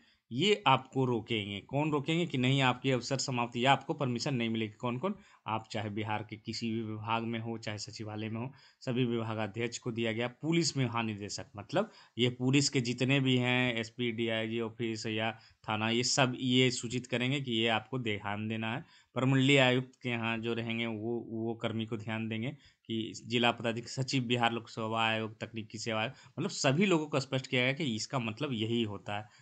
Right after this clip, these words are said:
कि तीन अवसरों की सीमा का मतलब हो गया आपको कि तीन ही अवसर है जो कि, तो अब जो है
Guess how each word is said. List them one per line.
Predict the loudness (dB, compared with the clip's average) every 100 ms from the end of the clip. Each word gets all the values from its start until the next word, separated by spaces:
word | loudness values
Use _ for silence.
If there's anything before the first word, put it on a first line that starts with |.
| -14
कि | -4
तीन | 0 2
अवसरों | 2 0 -2
की | -2 -4
सीमा | -4 -2 -2
का | -4
मतलब | -8 -8 -10
हो | -10
गया | -6 -6 -6 -10 _ _ -4
आपको | -4 0 -2 -2 -6 _ -8
कि | -4
तीन | 2 4
ही | 6 6
अवसर | 4 2 2 4
है |
जो | 2
कि, | 0 -2
तो | -2 -4
अब | 2 2 2
जो | 0 0
है | 2 0